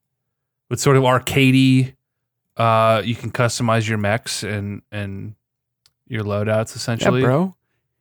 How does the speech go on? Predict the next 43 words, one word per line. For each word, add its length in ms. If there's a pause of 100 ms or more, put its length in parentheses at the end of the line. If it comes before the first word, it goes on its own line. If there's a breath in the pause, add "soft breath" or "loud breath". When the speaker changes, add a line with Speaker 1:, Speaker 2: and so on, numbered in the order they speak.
(120)
Speaker 2:
Get 180
that 160
loot 360
loop 280
going. 420
Get 260
that, 300 (420)
get 140
that 300
Destiny, 520
Monster 460
Hunter, 340
Phantasy 460
Star 380
Online 500
loop 400
going. 480 (300 soft breath)
Speaker 1:
Honestly, 380
man, 280
this 280
is 80
a 60
game 320
that 320 (240)
if 140
this 200
reviews 440
well, 500 (320)
I'd 220
pick 200
up 240 (140)
with 180
you 60
for 160
sure. 360 (320)
Speaker 2:
I 120
could 120
see 180
it 80
coming 260
out 260
summer 480
because 480